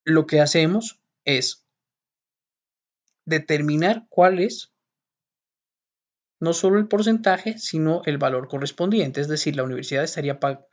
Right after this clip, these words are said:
aportando quinientos sesenta y cuatro mil trescientos sesenta y dos pesos,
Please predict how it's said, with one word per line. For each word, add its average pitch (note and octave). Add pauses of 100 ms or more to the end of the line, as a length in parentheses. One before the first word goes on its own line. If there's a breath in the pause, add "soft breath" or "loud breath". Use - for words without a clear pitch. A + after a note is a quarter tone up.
(400 loud breath)
aportando C#3+
quinientos D3
sesenta D3
y C3+
cuatro B2+
mil D3+
trescientos D3
sesenta C3+
y C3+
dos E3
pesos, -